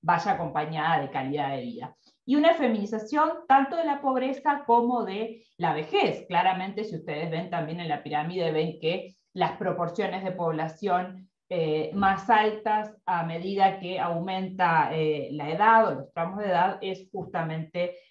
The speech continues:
la proporción de las mujeres. Eh, me voy a remitir un poquito al, al, al panorama regional en función de los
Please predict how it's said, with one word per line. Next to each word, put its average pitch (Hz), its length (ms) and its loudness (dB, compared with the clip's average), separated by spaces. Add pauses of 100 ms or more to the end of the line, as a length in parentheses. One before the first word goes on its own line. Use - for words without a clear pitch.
(140)
la 156 180 -2
proporción 156 800 -6
de 147 320 -6
las 135 220 -8
mujeres. - 560 0 (1500)
Eh, 233 640 8 (220)
me 247 120 0
voy 320 220 2
a 370 80 4
remitir 277 420 -2
un 285 160 -4
poquito 247 640 0
al, 185 340 4
al, 180 440 -2
al 190 160 -2
panorama 196 500 0
regional 220 840 0
en 208 180 -2
función 247 800 2
de 226 60 6
los 226 160 2